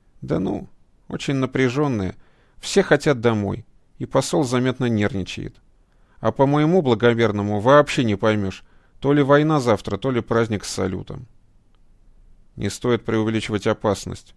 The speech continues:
успокоил Коллинз. «Все обойдется». Он дотянулся до перчаточного ящика и вытащил белый пузатый холщовый мешочек.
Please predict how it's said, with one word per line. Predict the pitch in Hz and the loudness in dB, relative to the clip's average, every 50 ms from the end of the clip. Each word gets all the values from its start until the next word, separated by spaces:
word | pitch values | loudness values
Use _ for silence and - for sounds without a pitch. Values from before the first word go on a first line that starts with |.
| _ _ - | _ _ -18
успокоил | - - - - 113 95 - - 98 95 95 | -18 -18 -8 -8 -8 -8 -6 -6 -6 -6 -6
Коллинз. | 92 - 104 98 92 90 92 - - - - _ _ _ - _ _ _ - | -8 -8 -8 -8 -8 -10 -12 -14 -18 -20 -20 _ _ _ -20 _ _ _ -20
«Все | - - 147 139 | -8 -4 -2 -2
обойдется». | 127 101 101 98 95 - 95 92 - - - - 127 113 - _ _ - _ _ _ _ _ _ _ _ _ _ - _ _ _ _ - _ _ - - - - | 0 0 0 -2 -2 -2 -6 -8 -10 -12 -18 -20 -20 -20 -20 _ _ -20 _ _ _ _ _ _ _ _ _ _ -20 _ _ _ _ -20 _ _ -20 -20 -18 -10
Он | - 208 175 156 | -6 -6 -2 -2
дотянулся | 147 135 - 151 143 151 147 135 - 131 | -2 -2 0 0 0 0 -2 -2 -4 -4
до | 110 135 135 | -2 -2 -2
перчаточного | - - 123 120 - 135 123 - 117 - - 120 117 110 117 | 0 -2 -4 -2 -2 -2 -2 -2 -2 -6 -6 -6 -4 -4 -4
ящика | 117 123 151 147 - - - - - - | -2 0 0 -2 -2 -4 -6 -8 -8 -6
и | - 123 123 | -4 -4 -4
вытащил | 127 151 151 - 131 - - 135 117 | -4 -2 -2 -2 -4 -4 -4 -6 -6
белый | 107 117 139 160 160 147 135 | -4 -2 -2 0 0 0 -2
пузатый | - - 113 107 110 131 135 - 123 | -2 -4 -4 -2 0 -2 0 0 -4
холщовый | 107 - - 101 101 - - 113 104 107 104 | -6 -4 -4 -4 -4 -4 -4 -4 -2 -2 -2
мешочек. | 104 104 101 - - 101 92 - - - | -2 -4 -6 -6 -8 -8 -8 -8 -12 -16